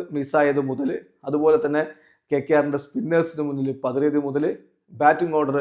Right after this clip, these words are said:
അങ്ങോട്ടും ഇങ്ങോട്ടും മാറ്റിക്കളിച്ചു. ഒടുവിൽ ഇമ്പാക്ട് സബിനെ ബാറ്ററായിട്ട് ഇറക്കേണ്ടി വന്നതുകൊണ്ട് ഒരു ബൗളർ ഇമ്പാക്ട് സബായിട്ട് ഇറക്കാൻ കഴിയാത്തത്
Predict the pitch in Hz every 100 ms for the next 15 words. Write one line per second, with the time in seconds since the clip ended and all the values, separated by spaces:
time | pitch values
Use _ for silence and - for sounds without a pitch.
0 | - 139 143 135 143 139 143 127 131 135
1 | 151 151 139 143 165 139 143 135 143 175
2 | 170 175 156 139 151 156 156 - _ _
3 | 139 160 180 185 165 156 156 143 143 165
4 | 156 139 139 165 180 175 151 143 175 220
5 | - - _ - 160 139 139 147 170 156
6 | 139 147 147 139 131 135 135 135 131 127
7 | 147 143 123 135 147 151 151